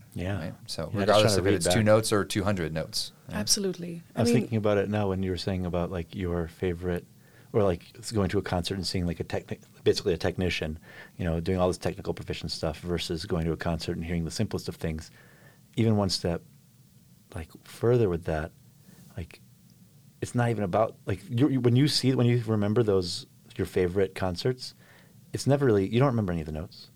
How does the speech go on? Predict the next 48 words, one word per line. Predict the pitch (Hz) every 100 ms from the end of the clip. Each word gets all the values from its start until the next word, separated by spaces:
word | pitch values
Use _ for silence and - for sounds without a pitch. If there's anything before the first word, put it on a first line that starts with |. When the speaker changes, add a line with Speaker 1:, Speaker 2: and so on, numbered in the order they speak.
| - -
Speaker 1:
You're | 117
just | 113
remembering | 104 92
a |
feeling | - 120 101 80 85
that | 85
you're | 87
kinda | 214 - 98
Speaker 3:
Yeah. |
Speaker 1:
coming | - 95
away | 85 87
with, | 85 78 107
Speaker 3:
Yeah. | 101 95 90 - - -
Speaker 1:
right? | 190 104
And |
so | - 98
that's, | 120 135 - - - - - _ _ - - - _ - -
that's, | 135 156 -
like, | 107 92 -
the, | 95 -
the | 101 95
most | 107 107 -
ama-, | 123 135
for | 123
myself | 117 117 131
included, | 113 - 120 90
the |
most | 104 123 -
amazing | 104 110 123 113
concerts. | - 101 90 90 -
I | 90
can | 101 90
probably | 107 107 104
list | 107 110 -
'em, | 85 82 - -
but | - 107
none | 120 127
of | 208 151
them | 85
I |
remember | 85 90 87
the | 80
content | - 82 107 90
of | 76
what | 73
was | 78 76 - -
in | 87
it. | 80